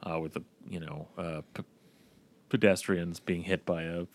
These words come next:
like, a lifted truck. Uh, you know, I mean,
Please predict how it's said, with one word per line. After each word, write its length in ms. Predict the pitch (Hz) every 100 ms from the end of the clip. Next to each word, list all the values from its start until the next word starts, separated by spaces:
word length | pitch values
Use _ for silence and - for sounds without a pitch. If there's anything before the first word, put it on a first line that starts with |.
| -
like, 180 | - 92
a 180 | 92 90
lifted 520 | 104 98 90 - 85 87
truck. 500 | - - 87 87 - - - - - - -
Uh, 360 | 85 82 82 85 - - - - - - -
you 100 | 143
know, 160 | 127
I 40 | 147
mean, 200 | 139